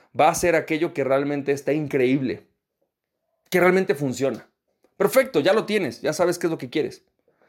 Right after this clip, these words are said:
Ya sabes en qué puedes soñar, ya sabes a qué puedes tener esperanza, ya sabes todo lo maravilloso que podría suceder. Y en verdad, piénsalo como algo maravilloso. ¿Qué sería lo más maravilloso que te podría pasar? Y no te digo, sueña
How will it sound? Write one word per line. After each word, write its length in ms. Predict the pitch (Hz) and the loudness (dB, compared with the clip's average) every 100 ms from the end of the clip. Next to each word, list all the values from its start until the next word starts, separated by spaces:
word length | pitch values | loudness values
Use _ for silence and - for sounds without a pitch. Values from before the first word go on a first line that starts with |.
| _ | _
Ya 140 | 165 165 | 0 4
sabes 180 | 196 | 4
en 120 | 170 151 | 2 0
qué 100 | 170 | -2
puedes 280 | 160 165 | 0 0
soñar, 260 | 160 147 160 | 0 -2 0
ya 100 | 143 | 0
sabes 180 | 165 156 | 0 0
a 80 | 143 | -2
qué 80 | |
puedes 220 | 143 139 135 | 0 0 0
tener 160 | 127 | -2
esperanza, 480 | 123 - 123 131 120 - - - | -2 0 0 0 -4 -8 -20 -2
ya 120 | - 190 | 2 2
sabes 200 | 208 202 | 2 2
todo 220 | 208 220 | 4 6
lo 80 | 175 | 4
maravilloso 460 | 143 123 139 135 | 2 0 -4 -6
que 100 | 143 | -8
podría 300 | 117 110 120 | -6 -4 -6
suceder. 420 | 127 117 107 101 _ _ _ | -8 -6 -6 -6 _ _ _
Y 80 | 185 | 2
en 80 | 214 | 4
verdad, 340 | 226 247 240 _ _ - | 4 4 0 _ _ -6
piénsalo 400 | 240 254 254 214 | -2 2 2 2
como 180 | 175 | 0
algo 160 | 180 196 | 0 0
maravilloso. 480 | 175 147 143 143 139 | 2 2 0 -4 -4
¿Qué 100 | 190 | -4
sería 180 | 208 196 | -2 0
lo 100 | 170 | 2
más 180 | 175 | 0
maravilloso 400 | 185 165 131 131 | 2 0 0 -4
que 100 | 139 | -4
te 100 | 123 | -4
podría 280 | 110 123 139 | 0 0 2
pasar? 420 | 143 156 160 156 - _ _ _ _ _ | 2 2 2 0 -16 _ _ _ _ _
Y 80 | 175 | 2
no 140 | 240 294 | 2 4
te 100 | 294 | 4
digo, 580 | 285 277 277 277 - _ _ | 4 4 4 2 -12 _ _
sueña 680 | - 240 254 269 277 - | 0 4 4 2 -4 -6